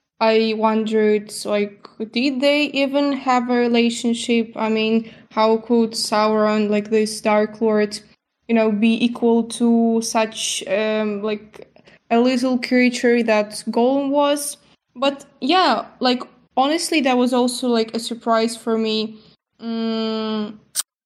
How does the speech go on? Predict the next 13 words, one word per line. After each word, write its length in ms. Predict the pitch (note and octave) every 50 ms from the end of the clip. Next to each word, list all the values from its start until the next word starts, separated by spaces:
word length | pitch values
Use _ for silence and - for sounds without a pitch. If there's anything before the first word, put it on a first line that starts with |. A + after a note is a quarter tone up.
| _ _ _ -
because, 460 | A#3 A#3 B3+ B3 A#3+ A#3+ A#3+ - -
like, 260 | A#3+ A3+ A3+ A3+ A3+
for 160 | - - B3 B3
what 420 | A#3+ A#3+ B3+ B3 A#3+ A#3+ - -
we 140 | A#3+ B3 A#3+
know 240 | A#3+ A#3+ A#3 A#3 A3+
of 160 | A3 G#3 G#3+
Gollum, 440 | G#3+ A#3 A3+ A3 A3+ A3+ A3 G#3+ -
it 140 | A3+ A3+ A#3
is 160 | A3+ A3 A3
likely 320 | A3+ G#3+ G#3+ G#3+ - A#3 A3+
that 300 | G#3 A3 G#3+ G#3 G#3+ A3
while 320 | G#3+ G#3 G#3+ G#3+ G#3 G#3